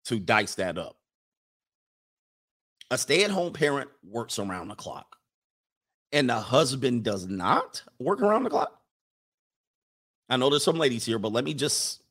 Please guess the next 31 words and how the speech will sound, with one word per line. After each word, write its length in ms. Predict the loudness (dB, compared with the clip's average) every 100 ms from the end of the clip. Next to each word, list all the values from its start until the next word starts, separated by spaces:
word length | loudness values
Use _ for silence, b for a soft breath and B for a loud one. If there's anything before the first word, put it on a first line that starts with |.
| _
flip 220 | 2 2 2
this 120 | -6
to 100 | -4
you 120 | -2
really 200 | -2 -2
quickly 320 | -4 -4 -6
here. 220 | -8 -10 -2
Um, 280 | 4 4 2 -6 _ _ _ _ _ _ _
when 180 | -2 0
the 60 |
husband 380 | 4 4 2 -2
gets 160 | -2 0
home, 280 | -2 -2 -4
he 200 | -4 0
has 220 | 0 0
duties. 460 | -2 -2 -6 -18 _ _ _ _ _ _ _ _ _ _ _ _ _ _ _ 2
He 100 | 4
has 160 | 4
duties 300 | 2 -2 -2
to 100 | -4
the 100 | -6
kid. 300 | 0 2 2 0
He 100 | -2
has 140 | -2
duties 260 | -2 -2 -2
to 100 | -4
the 60 | -2
wife. 360 | 2 2 0 -2
He 100 | 2
also 240 | 4 4
had 340 | 6 4 2